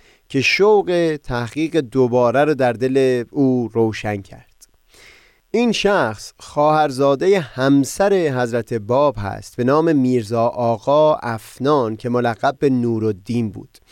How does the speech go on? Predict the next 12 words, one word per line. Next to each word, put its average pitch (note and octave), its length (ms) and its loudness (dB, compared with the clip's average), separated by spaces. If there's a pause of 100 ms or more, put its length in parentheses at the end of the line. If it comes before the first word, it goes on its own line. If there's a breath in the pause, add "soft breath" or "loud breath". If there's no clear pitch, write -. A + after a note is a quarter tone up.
(240 loud breath)
برای A#3 240 2
برخی G3+ 400 2
کسان F3+ 440 0
نام F3 260 2
او D#3+ 260 2
از B2+ 240 0
این E3+ 200 2
رو A#2 180 -2
آشناست A2 720 -2
که C3+ 80 -4
او D#3+ 140 0
بعدها C3 720 0